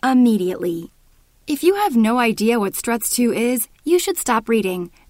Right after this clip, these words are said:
go outside and enjoy your weekend. Hopeful that the people who do know keep reading and update theirs immediately. ThreatPost reports that the Apache Software Foundation found a vulnerability in open source developer framework Struts two,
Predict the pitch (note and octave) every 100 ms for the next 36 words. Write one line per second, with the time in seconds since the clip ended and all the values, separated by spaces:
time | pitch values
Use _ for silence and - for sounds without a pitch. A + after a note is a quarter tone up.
0 | - G#4 G4+ - D#4+ A#3+ F3+ G3+ A3 C#4+
1 | D4+ C#4+ D4 C#4+ G3 E3+ D#3 - _ _
2 | - G#4 - G#3+ G#3 A3 B3+ D4+ D#4 E4
3 | B3+ G#3+ C#4 E4+ D4 F#3 F#3 F3+ - G4
4 | F4+ G#3 F3 F3+ A3 B3 A#3 A#3+ B3+ G#3+
5 | F#3+ F#3 A#3+ A#3 G3 F#3 F3+ E3 D#3+ _
6 | _ - A3+ C4 C#4 - G#3 F#3+ - G#3+
7 | A#3+ B3+ - G#3+ G#3 G3 - B3 B3 C#4
8 | G#3+ G3 F#3+ - G3+ G3+ G3+ F#3+ F#3 F3
9 | A3 G#3+ G#3+ B3 C4 C#4 G#3+ G#3 A3+ A#3+
10 | A3 G#3+ F#3 F3 F#3+ G#3 - A#3 A#3 C4+
11 | - G#3+ G#3 - G3 F3 F#3 G3+ A3+ G#3+
12 | G3+ F#3+ G3 G#3 - - G3+ G3 G#3 -
13 | G#3 F3 E3